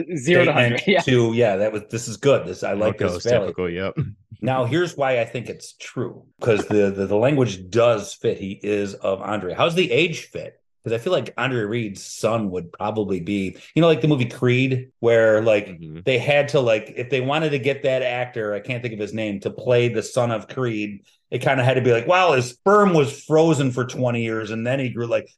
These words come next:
Speaker 2: the age did not match up with the, with the movie Creed. His father
Speaker 3: No.
Speaker 2: died in, like,
Speaker 1: <laughs>
Speaker 2: nineteen eighty-two, and then all of a sudden this guy's boxing. He should be forty years old. This isn't working. So I wanna make sure that this Andre Reed, DeAndre Hopkins thing lines up. Andre Reed,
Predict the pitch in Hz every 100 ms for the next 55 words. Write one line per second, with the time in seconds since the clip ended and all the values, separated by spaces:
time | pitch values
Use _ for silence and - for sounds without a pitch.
0 | - 156 175 170 123 139 135 131 131 127
1 | 120 107 120 104 107 98 - 110 98 95
2 | 95 101 101 113 107 101 98 117 92 85
3 | 101 - 143 151 123 120 120 110 101 98
4 | - 117 113 107 131 110 123 123 123 120
5 | 117 104 - 143 127 107 98 - - -
6 | 113 117 117 117 113 117 113 - 110 104
7 | 107 104 - 117 107 117 127 120 - 123
8 | 123 117 107 104 107 101 101 107 101 -
9 | 107 - - - - 90 - - 113 120
10 | 135 135 127 139 113 107 101 120 110 -
11 | 113 117 113 107 113 107 107 104 98 104
12 | - 98 - 98 90 90 - _ _ 90
13 | 101 104 101 98 92 80 - 101 120 131
14 | 127 123 123